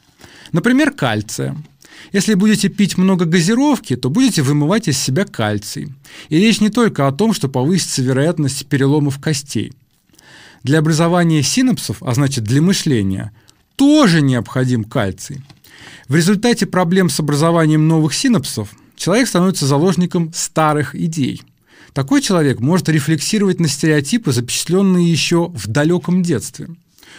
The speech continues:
Он живет преимущественно рефлекторно. Дикари девятнадцатого века превосходят его как минимум в аспекте памяти, потому что они попросту потребляют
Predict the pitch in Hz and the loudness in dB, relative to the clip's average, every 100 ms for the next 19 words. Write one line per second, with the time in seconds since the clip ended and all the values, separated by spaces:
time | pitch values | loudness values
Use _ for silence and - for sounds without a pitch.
0 | - 196 262 247 123 147 185 233 - 147 | -6 0 2 2 2 2 2 0 0 0
1 | 143 185 - 135 170 160 156 151 170 160 | 2 2 0 -4 0 0 2 0 -2 -6
2 | - 160 104 107 160 - _ _ 120 131 | -2 -2 -2 -4 -10 -18 _ _ -4 -2
3 | - 202 220 180 185 190 180 - 185 185 | 2 2 2 2 0 0 -2 -2 -2 0
4 | 254 - 139 139 160 170 196 - 262 196 | -2 -2 -6 -2 0 2 0 0 0 2
5 | 156 143 143 139 240 226 190 143 139 151 | 0 0 -2 0 2 4 2 2 -2 0
6 | 175 - 175 - 196 156 113 104 - - | -2 -2 -6 -2 0 2 0 -2 -8 -8
7 | - 139 139 156 156 165 233 220 - 135 | -4 -2 0 0 0 0 -2 -2 -4 -6
8 | 143 147 143 165 | -2 0 2 0